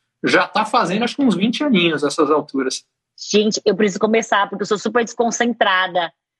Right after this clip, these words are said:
Speaker 2: Eu tenho que fa-, eu tenho que fazer de todo jeito.
Speaker 1: Então,
Speaker 2: Todo mundo
Speaker 1: eu
Speaker 2: já
Speaker 1: sou
Speaker 2: meditou.
Speaker 1: hiperativo também. Então, eu, pra mim não é fácil, não. Meditar é um, é difícil pra burro, mas,
Speaker 2: É.
Speaker 1: mas é algo que me ajuda a ficar um pouco mais centrado, um pouco mais tranquilo.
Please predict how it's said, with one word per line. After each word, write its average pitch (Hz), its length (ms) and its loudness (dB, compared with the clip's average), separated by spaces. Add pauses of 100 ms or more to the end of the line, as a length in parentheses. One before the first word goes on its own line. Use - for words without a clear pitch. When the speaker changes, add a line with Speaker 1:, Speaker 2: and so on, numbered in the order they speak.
(360)
Speaker 2:
Eu 190 160 2
tenho 220 200 2
que - 80 -10
fa-, 226 200 0
eu 214 120 -2
tenho 226 160 -2
que - 60 -10
fazer 220 240 -2
de 196 100 -8
todo 240 200 2
jeito. 190 600 0
Speaker 1:
Então, 233 380 2
Speaker 2:
Todo 196 80 2
mundo 196 80 2
Speaker 1:
eu 226 80 4
Speaker 2:
já - 40 0
Speaker 1:
sou 269 160 0
Speaker 2:
meditou. 254 240 0
Speaker 1:
hiperativo 226 640 0
também. 165 520 -2
Então, 214 300 0
eu, 214 120 2 (180)
pra 175 140 0
mim 208 100 -4
não 247 100 0
é - 40 0
fácil, 302 320 -4
não. 185 140 2
Meditar 170 420 -2
é - 40 -2
um, 294 180 -10 (280)
é 196 60 0
difícil 254 840 0
pra 254 260 2
burro, 180 460 0
mas, 190 480 0
Speaker 2:
É. 180 100 4
Speaker 1:
mas 175 200 2
é 202 40 2
algo 208 180 0
que - 120 -18
me 214 80 0
ajuda 202 420 -2
a - 20 -16
ficar - 160 -6
um 190 80 -2
pouco - 180 -2
mais 226 140 -4
centrado, 170 640 -2
um 147 40 -20
pouco - 220 -20
mais 170 160 -4
tranquilo. 127 420 -6